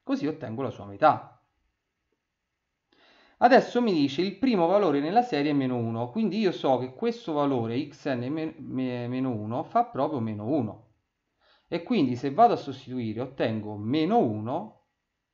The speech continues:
più meno uno mezzi, quindi è meno uno meno un mezzo. Facendo il minimo comune multiplo è meno due mezzi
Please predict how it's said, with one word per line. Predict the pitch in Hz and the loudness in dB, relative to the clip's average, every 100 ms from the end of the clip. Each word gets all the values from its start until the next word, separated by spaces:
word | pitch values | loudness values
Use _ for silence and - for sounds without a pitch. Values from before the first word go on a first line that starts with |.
| _ | _
più | - 131 107 135 226 - _ _ - | -2 -2 0 -2 -4 -10 _ _ -6
meno | 120 131 190 226 | -2 0 2 0
uno | 110 110 110 110 - - | 0 -4 -6 -8 -18 -8
mezzi, | 120 117 110 104 117 113 - _ _ _ _ _ _ _ _ _ _ _ _ _ _ _ | -4 -4 -6 -8 -8 -8 -10 _ _ _ _ _ _ _ _ _ _ _ _ _ _ _
quindi | 147 139 113 104 98 | 0 2 2 -4 -10
è | - 110 | -8 -8
meno | 98 104 113 160 180 | -8 -6 -4 -2 0
uno | 113 120 123 127 127 - _ _ | -2 -4 -4 -4 -8 -14 _ _
meno | 113 110 101 | -10 -8 -8
un | 101 | -6
mezzo. | 127 147 107 - 101 98 _ _ _ _ _ _ _ _ _ _ | -2 0 -2 -10 -20 -20 _ _ _ _ _ _ _ _ _ _
Facendo | 107 - 196 160 117 | -12 -2 -2 0 -4
il | |
minimo | 113 156 170 123 | -4 -6 -6 -8
comune | 117 120 131 160 | -8 -6 -4 -2
multiplo | 143 143 113 - 104 101 95 - _ | -2 -2 -4 -8 -14 -14 -16 -18 _
è | 117 110 | -12 -10
meno | 101 110 143 151 | -8 -4 -2 -2
due | 139 143 | -2 -2
mezzi | 147 139 110 - 107 92 | 0 -2 -4 -10 -16 -16